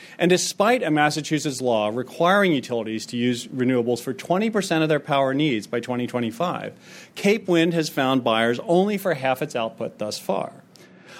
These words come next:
Moreover, there are what the A P referred to in its story on this as dozens of lawsuits filed against the project by, ironically, environmental, historic preservation, and other groups.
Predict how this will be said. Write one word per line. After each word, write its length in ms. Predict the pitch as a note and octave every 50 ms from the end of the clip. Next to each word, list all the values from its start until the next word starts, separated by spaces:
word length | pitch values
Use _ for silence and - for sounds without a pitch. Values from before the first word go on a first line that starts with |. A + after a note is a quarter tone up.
| - -
Moreover, 560 | F3 F#3+ G3+ G#3+ A#3 C4 C#4 G#3 E3 D3+ D#3
there 180 | D3+ D3+ D3+
are 180 | D3+ D#3 D#3 D3+
what 200 | D3 D#3 D#3 D3
the 100 | - D3+
A 140 | D3+ D3 C#3+
P 260 | D3 - - B3+ C#4+
referred 420 | D4 G#3+ C3+ - - A#2 A2 G#2 -
to 180 | - A2+ A#2
in 60 | C3 D#3
its 120 | E3 E3
story 260 | - - C3+ A2+ G#2
on 120 | G2+ G2 G2
this 240 | A2 B2+ - - - - - - - - - -
as 260 | - C3+ B2+ B2 C3+
dozens 800 | - - E3 - - - E3 G3+ A3+ G#3 E3 A#2+ G#2 G#2+ A#2 A2+
of 160 | - C#3 A#2+
lawsuits 560 | B2 C3+ C#3 D3+ E3+ D#3+ - A#2 G2+ G2 - -
filed 300 | - B2+ B2 C3 C#3+ D3
against 200 | C#3 C#3 C3 -
the 80 | D3+
project 460 | A#2+ - B2 A#2 A2+ A#2+ C#3 C3+ C3+
by, 300 | - A2 G#2 G#2+ B2+ C#3
ironically, 600 | - G#2+ A2+ G#2 G2 F#2 F#2 G2 - G#2+ C3 D#3+ -
environmental, 760 | - D3+ A#2+ B2 A2 A2+ B2 C3 A#2+ A2+ A2+ A#2 B2+ D3+ D#3
historic 420 | D#3 C#3+ - - B2 A#2 A#2 A#2
preservation, 580 | B2 A#2+ A2+ A#2+ G#2+ A2 G#2 G2 - - C3 C3+
and 140 | - B2+
other 200 | A2+ G2 G2 G#2
groups. 520 | A2 - F3+ G3 D3+ - - - - -